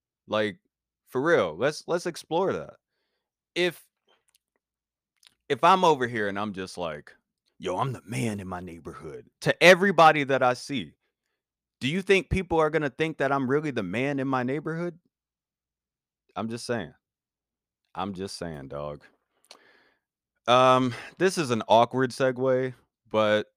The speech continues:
you know, we're talking about alphas and, you know, try-, and them trying to control women and stuff with their mind powers and stuff. Let's talk about, so we're gonna talk about, <sighs> we're gonna talk about Bills Mafia, but we're not gonna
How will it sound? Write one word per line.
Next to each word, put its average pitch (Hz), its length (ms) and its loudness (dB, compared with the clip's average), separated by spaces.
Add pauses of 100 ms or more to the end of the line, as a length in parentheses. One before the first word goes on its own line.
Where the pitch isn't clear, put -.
(140)
you 110 160 -4
know, 107 120 -2
we're 107 120 -2
talking 117 340 -2
about 107 400 -2
alphas 101 800 -2
and, 80 280 -12
you 90 120 -8
know, 85 180 -6
try-, 101 320 -4
and 95 380 -6
them 107 180 0
trying 101 240 -4
to 98 60 -4
control 95 480 -4
women 95 360 -6
and 92 140 -8
stuff - 400 -8
with 82 100 -12
their 78 220 -8 (100)
mind 90 360 -6
powers 87 360 -4
and 87 140 -8
stuff. 90 240 -4 (420)
Let's 160 160 4
talk 165 220 10
about, 135 460 10
so 117 460 4 (100)
we're 120 140 -6
gonna 127 180 0
talk 117 260 -2
about, 101 480 -4
<sighs> - 80 -20 (1600)
we're 123 60 -8
gonna 147 140 2
talk 147 200 2
about 123 240 6
Bills 117 320 2
Mafia, 98 640 -4 (720)
but 95 180 -2
we're 98 80 -4
not 104 160 0
gonna 104 240 -2